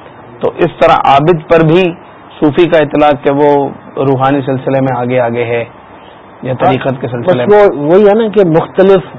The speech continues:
Speaker 2: جگہوں پر مختلف علا-، ویسے ہمارے جیسے پنجاب میں کسی کی اتنی اتنی داڑھی ہو نا، اس کو بھی صوفی بولتے ہیں، صوفی صاحب۔ تو یہ مطلب پوری داڑھی ہو تو مولانا،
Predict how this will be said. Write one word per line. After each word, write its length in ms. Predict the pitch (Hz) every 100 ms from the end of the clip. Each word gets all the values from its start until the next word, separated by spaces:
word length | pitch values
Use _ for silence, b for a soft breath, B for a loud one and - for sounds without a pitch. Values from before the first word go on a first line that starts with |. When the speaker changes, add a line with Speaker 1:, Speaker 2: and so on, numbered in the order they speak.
| - 113 147
Speaker 2:
جگہوں 260 | 147 165 151
پر 180 | 156 151
مختلف 500 | 147 - 156 151 139
علا-، 300 | 139 139 117
ویسے 360 | 139 143 165
ہمارے 400 | 143 139 143 156 147 B B -
جیسے 220 | 131 143
پنجاب 480 | 131 131 131 139 139
میں 240 | 123 113 165 - - B B B -
کسی 220 | 156 147
کی 60 | 160 160
اتنی 240 | 139 170
اتنی 220 | 160 170 160
داڑھی 280 | 143 156 160
ہو 60 | 127
نا، 100 | 160 - - - - - - - - - -
اس 100 | 139 -
کو 120 | 170
بھی 80 | 160 -
صوفی 240 | 143 147
بولتے 340 | 120 98 95 95
ہیں، 40 |
صوفی 280 | - 139 139
صاحب۔ 160 | 139 113 - - - - - - - - - - - - - - - -
تو 60 | 135
یہ 220 | 139 156 151
مطلب 440 | 147 139 147 -
پوری 220 | 156 175 175
داڑھی 240 | 165 165
ہو 60 | 165
تو 140 | 143
مولانا، 480 | 135 131 147 151